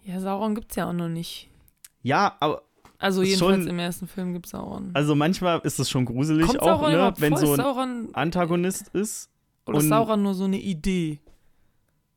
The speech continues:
Speaker 2: Nee, ich glaub, der
Speaker 1: Weil der wurde ja irgendwie
Speaker 2: <laughs>
Speaker 1: zerstört in
Speaker 2: Das
Speaker 1: der
Speaker 2: ist ja geil.
Speaker 1: Vergangenheit. Ey, wir haben ne, wir
Speaker 2: Ey.
Speaker 1: besprechen nur den ersten Film.
Speaker 2: Ja,
Speaker 1: Wir
Speaker 2: ja.
Speaker 1: müssen also nicht wissen, wie es im zweiten weitergeht.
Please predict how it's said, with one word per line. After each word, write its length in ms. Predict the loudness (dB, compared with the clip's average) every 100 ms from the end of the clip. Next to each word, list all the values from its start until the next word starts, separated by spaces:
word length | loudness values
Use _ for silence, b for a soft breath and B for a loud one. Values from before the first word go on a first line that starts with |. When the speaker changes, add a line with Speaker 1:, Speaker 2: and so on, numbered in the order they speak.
| _ _ _ _ -14
Speaker 2:
Nee, 60 | -12
ich 120 | -12
glaub, 180 | -10 -12 _ -20 _
der 140 | -10 -10 _ _ _ _ _ _ _ _ _ _ _ _ _ _ _ _ -6
Speaker 1:
Weil 120 | -2
der 140 | -2
wurde 200 | 0 2
ja 100 | 2 2
irgendwie 280 | 0 0 0
Speaker 2:
<laughs> 0 |
Speaker 1:
zerstört 600 | 0 0 2 4 4 2
in 120 | 0
Speaker 2:
Das 100 | 2
Speaker 1:
der 80 | 2
Speaker 2:
ist 20 |
ja 60 | 4
geil. 100 | 4 4
Speaker 1:
Vergangenheit. 140 | 2 -4 B -2
Ey, 120 | 2
wir 120 | 2
haben 140 | 2 0
ne, 120 | 4
wir 80 | 4
Speaker 2:
Ey. 60 |
Speaker 1:
besprechen 340 | 4 2 -2 0
nur 100 | -2
den 120 | 0
ersten 300 | -2 -2 -6
Film. 260 | -4 0 4
Speaker 2:
Ja, 60 |
Speaker 1:
Wir 80 | 4
Speaker 2:
ja. 60 | 4
Speaker 1:
müssen 180 | 2 0
also 200 | -2 -2
nicht 220 | -2 -4
wissen, 240 | -4 -2
wie 60 | -2
es 100 | -2
im 80 | -4
zweiten 320 | -4 -4 -4
weitergeht. 140 | 0